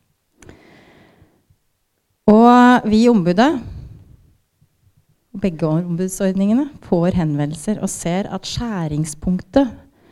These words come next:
for ungdom og barn som lever ungdomstiden sin, både som elev og som pasient,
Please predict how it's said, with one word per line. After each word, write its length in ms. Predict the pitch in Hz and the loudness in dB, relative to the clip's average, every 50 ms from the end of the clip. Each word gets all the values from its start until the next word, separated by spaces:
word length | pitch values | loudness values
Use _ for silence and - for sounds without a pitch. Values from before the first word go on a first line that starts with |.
| _ _ _ _ _ _ _ - | _ _ _ _ _ _ _ -4
for 180 | - 208 214 220 | 0 2 2 2
ungdom 580 | - 220 196 175 160 156 175 202 247 262 220 202 202 | 2 0 0 -2 -2 -2 -2 0 2 2 0 0 0
og 160 | - 190 180 | -2 -2 -2
barn 320 | 180 175 190 240 285 269 220 185 | -2 -2 -2 0 0 0 0 0
som 220 | - - 202 202 185 | 0 -2 -2 -2 0
lever 560 | 175 156 147 139 139 147 156 170 214 202 190 - - - - - | -2 -2 -2 -2 -4 -2 0 0 0 0 -2 -6 -10 -14 -2 2
ungdomstiden 760 | 240 208 190 170 160 156 160 156 - - - 160 151 160 165 165 | 2 2 2 2 0 -2 -4 -6 -8 -8 -6 -4 -4 -4 -4 -4
sin, 260 | - 233 262 285 240 - - _ _ _ _ _ _ _ _ _ _ _ - | -4 -4 -2 -2 -4 -6 -10 _ _ _ _ _ _ _ _ _ _ _ -2
både 340 | 175 160 143 143 151 196 | -2 -2 -2 -4 -8 -8
som 200 | - - 262 285 330 | -6 -4 -4 -4 -2
elev 320 | 330 262 226 233 262 254 - - - - - - _ _ _ _ - | -2 0 0 0 0 -2 -8 -18 -20 -20 -20 -20 _ _ _ _ 0
og 240 | 175 175 170 185 190 - - | 2 4 4 2 0 -4 -8
som 180 | - - 185 185 | -8 -8 -6 -4
pasient, 540 | - 185 - - 214 247 294 - - - | -4 -4 -2 -2 -2 -2 -2 -4 -10 -18